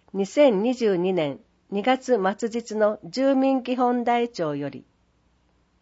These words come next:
発行、宇部市、郵便番号七五五の八六零一、常盤町一丁目七番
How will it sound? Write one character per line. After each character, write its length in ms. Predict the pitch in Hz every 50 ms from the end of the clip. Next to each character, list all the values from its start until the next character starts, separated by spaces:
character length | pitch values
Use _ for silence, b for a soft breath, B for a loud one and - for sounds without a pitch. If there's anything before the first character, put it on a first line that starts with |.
| _ _ _ _ _ _ _ _ _ _ _ _ _ _ _ _ _ _ _ _ _ _ _ _ _ _ _ _ _ _ _ _ _ _ _ _ _ _
発 260 | - - 220 214 - _ _
行、 420 | - - 240 247 247 240 220 - - _ _ _ _ _ _ _ _ _ _ _ _ _ _ _ _ _ _ _ _ _ _
宇 80 | - 226
部 180 | 226 269 277
市、 320 | 277 - - - 131 - - _ _ _ _ _ _ _ _ _ _ _ _ _ _ _ _
郵 260 | - 240 269 277 277
便 300 | 247 269 277 277 269 262
番 300 | 233 254 254 247 214 180
号 360 | 151 156 151 143 127 117 - - _ _ _ _ _ _ _ _
七 380 | - 202 220 254 262 277 269 254
五 240 | 277 285 269 226 190
五 260 | 175 196 190 180 165
の 300 | 151 147 147 143 143 - _
八 380 | - - 208 202 - - 269
六 320 | 262 277 269 277 - 160 151
零 300 | 147 190 196 190 190 -
一、 360 | - 180 - - - 131 - - _ _ _ _ _ _ _ _ _ _ _ _
常 280 | - 208 202 - 269 277
盤 160 | 285 285 285
町 300 | 285 - 196 175 160 151
一 120 | 151 143 - _ _
丁 240 | - 180 175 170 165
目 260 | 165 165 160 151 - - _ _ _ _ -
七 300 | 185 202 233 269 277 254
番 280 | 220 202 185 165 147